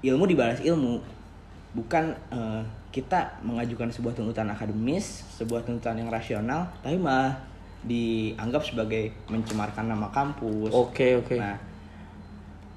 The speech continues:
Speaker 1: iya mungkin memang ada seperti itu, tapi kan hari ini kita juga nggak bisa diem karena teman-teman kita kesusahan,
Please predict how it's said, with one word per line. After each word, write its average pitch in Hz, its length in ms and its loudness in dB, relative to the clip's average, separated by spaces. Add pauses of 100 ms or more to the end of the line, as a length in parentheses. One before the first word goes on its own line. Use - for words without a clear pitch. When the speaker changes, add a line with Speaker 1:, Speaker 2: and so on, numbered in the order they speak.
(140)
Speaker 1:
iya 220 220 8
mungkin 143 320 4
memang 131 220 4
ada 131 320 2 (100)
seperti - 420 -8
itu, 123 60 -2
tapi 143 220 -2
kan 202 240 0 (720)
hari 139 400 -4
ini 196 240 0
kita 175 200 0
juga 147 280 2
nggak - 80 -4
bisa 113 180 -4
diem 170 260 2 (460)
karena 113 260 -4
teman-teman 113 520 -4
kita 110 260 -6
kesusahan, 135 640 -2